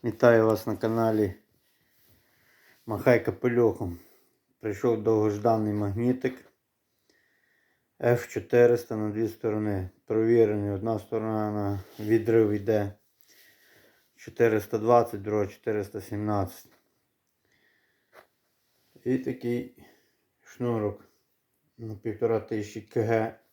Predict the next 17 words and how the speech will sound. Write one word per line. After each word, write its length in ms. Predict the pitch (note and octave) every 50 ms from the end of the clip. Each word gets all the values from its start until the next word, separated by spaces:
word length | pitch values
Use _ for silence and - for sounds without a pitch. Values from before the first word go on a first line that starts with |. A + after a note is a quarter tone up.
| _
на 220 | - A2 A2 A2+ G#2+
розрив 580 | A2 A2 G#2+ G#2 A2 A2 A2 G#2 G2+ F#2+ G2 _ _ _ _ _ _ _ _ _ _ _ _ _ _ _ _ _ _ _ _
з 80 | _ _
карабінчиком 840 | _ - A2+ A2 G#2+ G#2+ G#2+ A2+ A2+ G#2+ G2+ - - - G#2+ G#2 G2+
в 80 | F#2+
подарунок. 760 | - A2 G#2 G#2+ G#2+ G#2+ G#2+ G#2+ G#2 G2 G2 F#2 - - _ _ _ _ _ _ _ _ _ _ _ _ _ _ _ _ _ _ _ _ _ _ _ _ _ _ _ _ _ _ _ _ _ _ _ _ _ _ _ _ _
Ну 420 | - - A2 A2+ A2 A2 A2+ A2
і 120 | G#2+ G2 F#2+ - - _ _ _ - -
Люська. 500 | A2 A#2 A#2+ A2+ G#2+ G#2 - - A2 F#2 F2 - - _ _ _ _ _ _ _ _ _ _ _ _ _ _ _
Всюди 460 | _ - - A2+ G#2 G2+ G#2 G#2+ G2+ G2 - -
сунеться, 540 | - C3 B2 A#2 A2+ A2+ G#2+ G2+ - A2 G2+
всюди 440 | G2 G2 - - G#2+ G#2 G#2 G#2+ G#2
їй 100 | G#2 G#2
інтересно 640 | G#2 G#2 G2+ - G#2+ G#2 G#2+ G#2 G2 F#2+ - G2+
тій 220 | F2+ - - G2+ F#2+
Люські. 500 | F#2+ G2 F#2+ F2+ - - - - G#2+ - _ _ _ _ _ _ _ _ _ _ _ _ -
Люся, 360 | A#2+ C3+ C3+ - - G2+